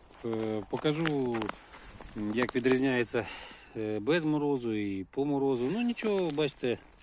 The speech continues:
от шафранчик, от був мороз і зараз мороз. Він, е, ну,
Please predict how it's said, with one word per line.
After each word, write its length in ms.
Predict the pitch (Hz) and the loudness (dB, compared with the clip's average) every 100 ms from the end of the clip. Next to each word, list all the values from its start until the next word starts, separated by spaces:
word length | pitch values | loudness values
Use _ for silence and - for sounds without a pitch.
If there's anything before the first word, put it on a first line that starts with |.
| - - | -20 -6
от 140 | 123 - - - | -6 -6 -20 -12
шафранчик, 600 | - 117 143 151 - 127 - - - - - - - - - - | -4 0 2 2 0 -6 -8 -20 -20 -20 -20 -20 -20 -20 -20 -12
от 120 | 110 98 | -8 -4
був 200 | 117 120 | 0 2
мороз 460 | 120 147 170 - - - - | 4 4 2 -4 -14 -20 -10
і 80 | 104 | -2
зараз 360 | 120 151 135 | 0 2 2
мороз. 340 | 135 131 131 - - - - - - - - - - - - - - - - - - | 2 2 2 0 -16 -20 -20 -20 -20 -20 -20 -18 -18 -20 -18 -16 -14 -16 -16 -18 -10
Він, 340 | 127 139 123 110 | -2 0 2 0
е, 720 | 104 101 98 95 92 90 90 160 | 0 -2 -4 -4 -6 -8 -8 -6
ну, 200 | 147 | -6